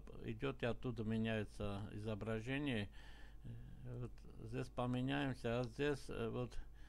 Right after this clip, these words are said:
нажали вот сюда. Сейчас здесь это, э, вот цифры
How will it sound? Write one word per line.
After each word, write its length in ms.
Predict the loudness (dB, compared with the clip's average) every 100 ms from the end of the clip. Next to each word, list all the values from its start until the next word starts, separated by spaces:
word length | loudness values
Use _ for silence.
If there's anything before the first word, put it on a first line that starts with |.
| -6
нажали 420 | 0 4 6 6 6
вот 200 | 4 2
сюда. 500 | 0 6 6 6 2 -6 -12 -12 -12 -12 -12 -12 -12 -10 -10
Сейчас 180 | -6 -6 -4
здесь 300 | -4 -4 -4
это, 360 | -6 -6 -4 -4 -6 -10 -10 -10 -12 -12 -12 -12 -10 -8
э, 60 | -8 -8 -8 -8 -4
вот 180 | -4 -4
цифры 560 | -2 -2 -2 0 0